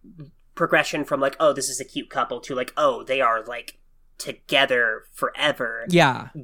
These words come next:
Speaker 1: being entirely off page, um, sucks.
Speaker 2: That does suck. I
Speaker 1: Yeah.
Speaker 2: do think, though, having read more of them together now, I think it works.
Speaker 1: They're sweet. I like them. They're a cute couple.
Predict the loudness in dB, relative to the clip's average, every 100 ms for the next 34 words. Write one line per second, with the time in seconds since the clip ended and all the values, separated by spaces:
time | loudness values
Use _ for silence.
0 | -10 -4 -2 -2 -4 -8 -8 -2 0 0
1 | -2 -4 -4 -6 -10 -10 -8 -12 -10 -12
2 | -12 _ _ -6 -6 -6 -2 -2 -2 -4
3 | -4 -8 4 4 6 4 4 -2 -6 -12
4 | -16 0 2 2 2 2 2 -2 -2 0
5 | 4 6 6 4 4 2 4 4 2 2
6 | 2 2 0 -4 -4 -4 -4 -2 -2 0
7 | 0 0 0 -2 -6 -6 -8 -6 -6 -4
8 | -6 -14 -16 -16 _ _ -2 0 0 0
9 | 4 6 6 2 -4 -4 -4 -6 -10 -10
10 | 2